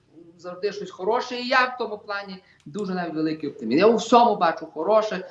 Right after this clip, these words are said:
і все одно буде, як буде, і треба, і так далі.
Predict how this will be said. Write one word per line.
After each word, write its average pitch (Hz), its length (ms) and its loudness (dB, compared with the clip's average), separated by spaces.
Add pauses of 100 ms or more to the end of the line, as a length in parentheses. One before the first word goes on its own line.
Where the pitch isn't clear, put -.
(180)
і 165 80 -12
все 190 180 -2
одно 226 280 2
буде, 196 220 0
як 180 200 -2
буде, 202 300 0
і 196 140 -2
треба, 202 520 4
і 175 160 -4
так 165 200 -6
далі. - 200 -12